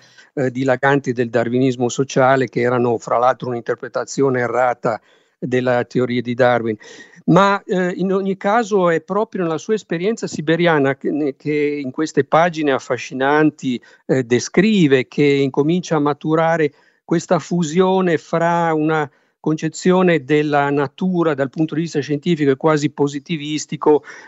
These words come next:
e una concezione della società,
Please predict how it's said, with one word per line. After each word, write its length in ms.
e 340
una 260
concezione 640
della 200
società, 640